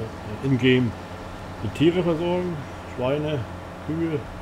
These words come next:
die ersten Kälber freuen, wahrscheinlich. So, liebe Zuschauer, das soll's für heute gewesen sein. Ich danke fürs Reinschauen.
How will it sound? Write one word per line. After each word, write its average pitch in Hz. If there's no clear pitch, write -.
die 131
ersten 127
Kälber 135
freuen, 135
wahrscheinlich. 127
So, 302
liebe 226
Zuschauer, 123
das 143
soll's 170
für 170
heute 170
gewesen 160
sein. 165
Ich 120
danke 151
fürs 143
Reinschauen. 160